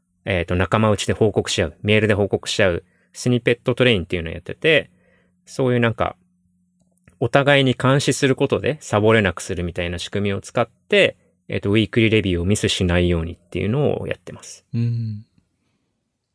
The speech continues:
Speaker 2: 週に一回全部、せ-、前の週にやったことをテキスト化するっていうことですか？
Speaker 1: そうですね。箇条書きで、例えば、僕だったら、マシンラーニングのこのクラスの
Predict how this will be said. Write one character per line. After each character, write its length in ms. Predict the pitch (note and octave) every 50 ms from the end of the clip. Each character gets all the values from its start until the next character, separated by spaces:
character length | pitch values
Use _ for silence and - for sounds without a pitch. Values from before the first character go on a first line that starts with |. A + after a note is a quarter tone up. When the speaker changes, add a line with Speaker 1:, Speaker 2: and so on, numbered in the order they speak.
| _ -
Speaker 2:
週 260 | - - G#3 F#3 E3+
に 120 | C#3 B2
一 120 | A#2+ - -
回 200 | - E3+ E3 D3+
全 180 | A#2 C#3 C3+
部、 240 | A#2+ A2 G#2+ G2 - _ _ _ _ _ _ _ _ _ _ _ _ _ _ _ _ _ _ _ _ _ _ -
せ-、 200 | - - - - -
前 180 | - C#3 C#3 C3
の 80 | C3+ C#3
週 200 | A#2+ - C#3+ A#2
に 100 | G#2+ G#2+
や 80 | G#2
っ 40 | G#2 _
た 120 | - A#2
こ 140 | - A2+ A2
と 140 | - C#3+ C3
を 260 | B2 C#3+ D#3 D3+ - _ _ _ _ _ _ _ _ _ _ -
テ 120 | - A2
キ 100 | - B2
ス 80 | - -
ト 80 | B2
化 180 | G#2 A2 G#2+ - _ _ _ -
す 140 | - - -
る 80 | G#2+ A2+
っ 40 |
て 220 | G#2+ _ - - -
い 20 |
う 40 | G2
こ 80 | G#2 -
と 60 | -
で 60 | -
す 80 | - -
か？ 140 | - - _ _ _ _ _ _ -
Speaker 1:
そ 120 | - -
う 40 | C3
で 40 | -
す 60 | -
ね。 160 | G2 F#2 - _ - -
箇 140 | - - G2
条 200 | F2+ G#2 G2 F#2
書 100 | F#2+ F#2
き 140 | F2 - G2+
で、 220 | G#2+ A#2 A2 F#2+ - - G2 -
例 180 | - G2 F2+ E2+
え 40 | E2
ば、 260 | F2 E2+ F2 - - _ _ _ _ _ _ _ _ _ _ _ _ _ _ _ -
僕 200 | G2 F2+ - F#2
だ 80 | F#2+
っ 60 | -
た 120 | - - E2+
ら、 240 | - - G1+ - _ _ _ _ _ _ _ _ _ -
マ 140 | A#2+ G#2+ F#2+
シ 220 | - - A2 G#2
ン 80 | G#2 G2
ラ 120 | G2+ G2
ー 40 | F#2+
ニ 200 | F2+ F2 E2+ E2+
ン 120 | E2 E2
グ 80 | E2 E2
の 160 | E2 D#2+ D#2+
こ 140 | - - G#2
の 120 | F#2+ F#2
ク 100 | - -
ラ 100 | F#2+ F2
ス 180 | E2 - - F#2+
の 340 | F#2 A#2+ C#3+ C#3 - -